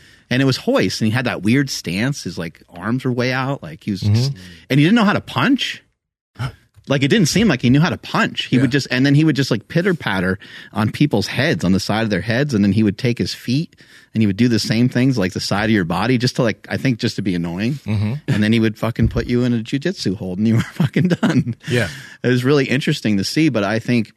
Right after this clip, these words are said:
Speaker 1: whenever we're talking to people and they're like,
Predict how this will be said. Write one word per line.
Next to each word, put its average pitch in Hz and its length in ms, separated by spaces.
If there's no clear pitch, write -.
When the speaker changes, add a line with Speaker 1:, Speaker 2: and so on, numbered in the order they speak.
Speaker 1:
whenever 175 460
we're 185 140
talking 127 340
to 107 80
people 98 540
and 92 600
they're 104 240
like, 92 300